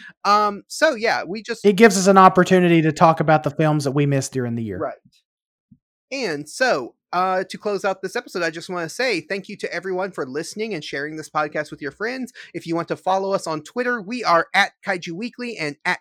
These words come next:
Speaker 1: Kaiju Groupie Pod. Uh, all the links to our social media, as well as for the Kaiju Groupie Facebook group, uh, are listed in the description of this episode. You can send questions, comments, or answers to our trivia questions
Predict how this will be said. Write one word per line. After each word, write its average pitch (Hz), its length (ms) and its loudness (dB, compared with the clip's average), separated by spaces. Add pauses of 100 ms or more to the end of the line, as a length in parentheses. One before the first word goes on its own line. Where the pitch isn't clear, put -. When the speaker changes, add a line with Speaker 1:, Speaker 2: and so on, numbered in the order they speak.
(120)
Speaker 1:
Kaiju 165 300 -8
Groupie 160 320 -10
Pod. 196 440 0 (400)
Uh, 156 360 0
all 165 220 2
the 165 100 -6
links 185 280 -8
to 190 60 -6
our 156 80 -2
social 180 320 -6
media, 254 420 -4
as 214 260 -4
well 220 260 -2
as 196 240 -4
for 190 160 -6
the 175 100 -6
Kaiju 196 380 -4
Groupie 226 440 -12
Facebook - 480 -6
group, 180 320 -4 (440)
uh, 151 140 0
are 147 160 0
listed 185 380 -8
in 160 160 -10
the 131 60 -14
description 165 580 -12
of 139 120 -4
this 131 200 -10
episode. 180 560 -6
You 151 140 -14
can 151 120 -8
send 156 260 -8
questions, 180 500 -8
comments, 208 400 -4
or 202 340 -4
answers 214 380 -8
to 254 120 -4
our 220 120 0
trivia 160 300 -10
questions 156 460 -8